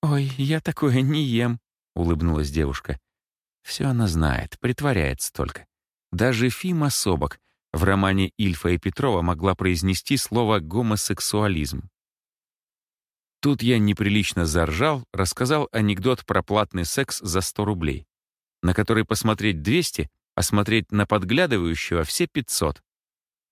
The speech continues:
Ответом мне был громкий хлопок дверью и приоткрытый от удивления ротик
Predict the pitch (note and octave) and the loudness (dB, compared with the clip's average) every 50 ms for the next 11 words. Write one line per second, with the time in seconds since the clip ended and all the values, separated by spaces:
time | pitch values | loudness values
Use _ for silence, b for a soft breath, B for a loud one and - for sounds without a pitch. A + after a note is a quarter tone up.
0 | _ _ _ _ _ _ - D#2+ D#2+ - - F#2+ A#2 A#2+ A2 - G#2+ G2+ G2 G2+ | _ _ _ _ _ _ -2 -2 -2 0 2 2 2 2 2 2 0 2 2 2
1 | G2 G2+ G2+ F#2 F2 G2+ G2 F#2+ D#2+ - A#2 C3+ D3+ D3 C#3 - - A#2 - G#2+ | 2 2 0 0 2 0 0 0 -2 -2 0 0 0 0 -2 -2 -4 -4 -2 0
2 | A2 A2 G2+ - A#2 A2 G2 E2 D2 E2+ F#2 A#2+ B2 G#2+ G#2 G2+ F#2+ D2 b b | -2 0 0 0 0 0 0 -2 -2 0 2 2 2 2 2 0 0 -2 b b
3 | b b b _ _ - - F2 - - F#2 G2 F#2 E2+ - - - B2+ B2+ - | b b b _ _ -4 -4 -2 0 2 2 4 4 2 0 -2 -2 0 0 2
4 | A2 A2 - - G2 D#2+ - E2+ D2+ E2 D#2 D2 E2+ F2+ F2 E2+ E2+ E2 D#2+ D2 | 0 0 0 -2 -4 -4 -4 -2 0 0 2 2 2 2 2 2 2 0 0 0
5 | - D2+ D#2 D2 - - - - | 0 -2 -2 -2 -4 -8 -10 -10